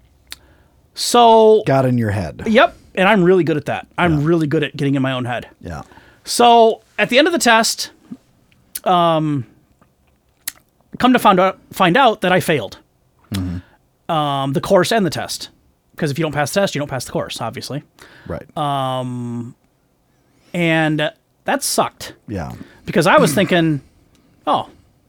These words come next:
Speaker 1: it, the point of the course is for people who've never ridden a motorcycle before.
Speaker 2: To learn how to ride a
Speaker 1: I'm
Speaker 2: motorcycle."
Speaker 1: that.
Speaker 2: Yeah.
Speaker 1: So it
Speaker 2: Right.
Speaker 1: must not be that hard to pass.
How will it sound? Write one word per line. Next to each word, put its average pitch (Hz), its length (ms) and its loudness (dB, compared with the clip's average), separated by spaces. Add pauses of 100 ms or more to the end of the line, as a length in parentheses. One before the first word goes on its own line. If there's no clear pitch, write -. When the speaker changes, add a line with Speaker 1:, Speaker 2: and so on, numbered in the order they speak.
(760)
Speaker 1:
it, - 120 -6 (120)
the - 60 -4
point 214 200 2
of 190 80 2
the 147 80 0
course 269 320 4
is 165 140 0
for 170 160 -2
people 185 240 -4
who've 151 60 -2
never 170 160 0
ridden 170 120 2
a 139 40 0
motorcycle 147 380 -2
before. 135 420 -6 (200)
Speaker 2:
To - 80 -12
learn 87 220 -6
how 87 100 -6
to 85 80 -8
ride 82 200 -8
a 82 80 -12
Speaker 1:
I'm 190 200 2
Speaker 2:
motorcycle." 202 380 2
Speaker 1:
that. - 20 -14
Speaker 2:
Yeah. 110 260 -12 (220)
Speaker 1:
So - 220 2
it - 20 4
Speaker 2:
Right. 165 80 -2
Speaker 1:
must 240 180 0
not 180 140 -2
be 160 240 -2
that 170 240 -2
hard 190 160 0
to 143 60 -6
pass. 180 480 -2